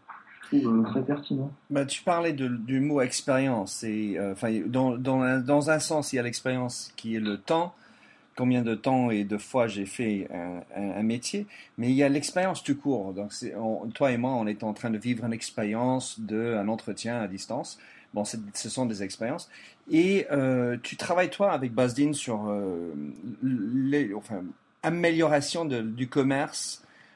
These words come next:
Speaker 2: les sales.
Speaker 1: Oui,
Speaker 2: Euh, et
Speaker 1: oui,
Speaker 2: puis,
Speaker 1: bien sûr, oui.
Speaker 2: comment est-ce que tu vois, euh, est-ce, est-ce que tu vois des entreprises qui sont en train de, de faire le tournant en utilisant ces, ces outils, euh, pour améliorer,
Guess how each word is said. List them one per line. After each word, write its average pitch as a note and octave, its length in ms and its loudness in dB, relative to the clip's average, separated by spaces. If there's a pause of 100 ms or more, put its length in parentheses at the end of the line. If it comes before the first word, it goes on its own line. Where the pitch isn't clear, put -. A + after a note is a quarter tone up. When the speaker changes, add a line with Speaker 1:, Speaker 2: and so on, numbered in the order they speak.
Speaker 2:
les G#2+ 140 -2
sales. C#3 380 6
Speaker 1:
Oui, A2 520 6
Speaker 2:
Euh, G#2+ 320 2
et A#2+ 60 6
Speaker 1:
oui, C#3 60 8
Speaker 2:
puis, F#3+ 120 8
Speaker 1:
bien A#3 160 6
sûr, F#3+ 260 6
oui. E3 300 8
Speaker 2:
comment C4 240 6
est-ce A#3+ 100 2
que - 80 -4
tu - 220 -4
vois, E3 720 2 (140)
euh, B2+ 200 4
est-ce, E3 320 2
est-ce - 240 4
que - 100 -4
tu - 220 -4
vois G#2 260 0
des G#2 140 -6
entreprises - 760 -6 (440)
qui C3 100 -8
sont D#3+ 240 -2
en D#3 100 2
train E3 280 -2
de, C3+ 240 0
de B2 160 -2
faire D#3 320 2
le C#3 100 2
tournant C3 720 -2 (180)
en B2 160 0
utilisant C#3 500 -2
ces, G2+ 460 -6 (280)
ces A2 380 -6
outils, E3 460 -6 (520)
euh, G#2+ 140 0
pour C3 240 0
améliorer, C#3+ 880 4